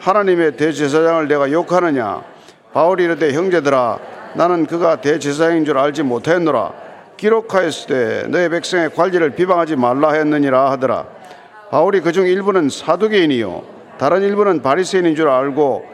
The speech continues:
공회에서 외쳐 이르되, "여러분 형제들아, 나는 바리새인이요 또 바리새인의 아들이라. 죽은 자의 소망 곧 부활로 말미암아 내가 신문을 받노라." 그 말을 한즉 바리새인과 사두개인 사이에 다툼이 생겨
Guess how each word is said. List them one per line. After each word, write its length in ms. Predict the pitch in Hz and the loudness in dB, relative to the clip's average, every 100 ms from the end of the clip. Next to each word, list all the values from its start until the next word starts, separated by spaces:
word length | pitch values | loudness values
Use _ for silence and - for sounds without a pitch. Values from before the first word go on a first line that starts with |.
| - - | -20 -12
공회에서 480 | - 214 208 185 165 | -2 2 2 0 0
외쳐 360 | 139 143 - 190 | 0 0 0 0
이르되, 840 | 165 143 120 87 - - - - | 0 0 -2 -2 -12 -20 -20 -8
"여러분 600 | 135 196 208 196 160 139 110 | 0 2 2 2 2 0 0
형제들아, 1000 | 180 214 190 160 131 92 78 - - - | 0 0 2 2 2 0 -8 -18 -16 -2
나는 320 | 170 196 165 | 2 2 2
바리새인이요 880 | 127 165 180 196 151 143 135 110 90 - - - | 2 2 0 0 2 2 0 -2 -6 -16 -16 -2
또 140 | 180 | -2
바리새인의 640 | 151 151 202 202 196 160 | 2 0 0 0 0 0
아들이라. 640 | 139 170 202 185 123 95 - - - - - | 0 0 0 0 0 -4 -6 -16 -20 -20 -6
죽은 320 | 208 240 226 | 0 0 2
자의 240 | 208 185 | 2 2
소망 720 | 143 - 160 175 156 110 90 - | 0 -4 0 2 0 -4 -8 -4
곧 240 | 180 - | -4 -2
부활로 400 | 156 180 214 226 | 0 2 2 0
말미암아 760 | 220 202 196 185 180 185 180 156 - - 151 | 0 0 2 2 2 2 0 -4 -14 -12 -2
내가 220 | 165 156 | 0 0
신문을 520 | - 233 240 226 170 | -2 -2 0 2 2
받노라." 500 | 135 127 131 120 90 - - - _ | 2 2 0 -2 -4 -14 -20 -20 _
그 100 | - | -2
말을 400 | 202 220 208 214 | 0 2 2 2
한즉 320 | 185 202 190 131 | 0 0 -4 0
바리새인과 680 | 151 208 214 196 170 156 | 0 0 0 0 2 0
사두개인 500 | 131 165 196 202 190 | 0 -2 0 0 0
사이에 360 | 170 170 165 131 | 0 0 0 0
다툼이 480 | 127 147 190 202 180 | 0 -2 -2 -2 0
생겨 540 | 170 170 156 139 107 | -2 0 2 0 -2